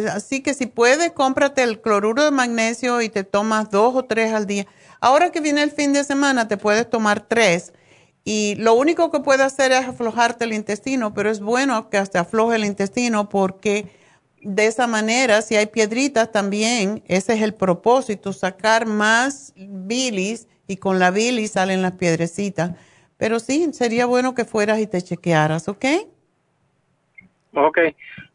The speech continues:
Speaker 2: Ah, eh, de esos de las heces fecales, eh, ¿tiene que ver con eso también? Como así que me dices, si son más amarillas.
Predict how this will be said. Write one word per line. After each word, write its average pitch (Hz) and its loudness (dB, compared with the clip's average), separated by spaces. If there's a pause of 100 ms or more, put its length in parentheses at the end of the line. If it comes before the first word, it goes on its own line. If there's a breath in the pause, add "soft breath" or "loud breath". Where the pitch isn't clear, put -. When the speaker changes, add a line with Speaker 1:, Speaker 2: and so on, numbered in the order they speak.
(120)
Speaker 2:
Ah, 160 4 (120)
eh, 190 2
de 190 0
esos 247 -6
de 233 0
las 196 -2
heces 226 -6
fecales, 214 -2 (260)
eh, 165 -4 (480)
¿tiene 180 2
que 185 0
ver 196 2
con 170 -2
eso 190 -4
también? 208 -8 (120)
Como 160 -2
así 139 -4
que 196 -6
me 180 -2
dices, 196 -6
si 165 -10
son 170 -2
más 170 0
amarillas. 170 -4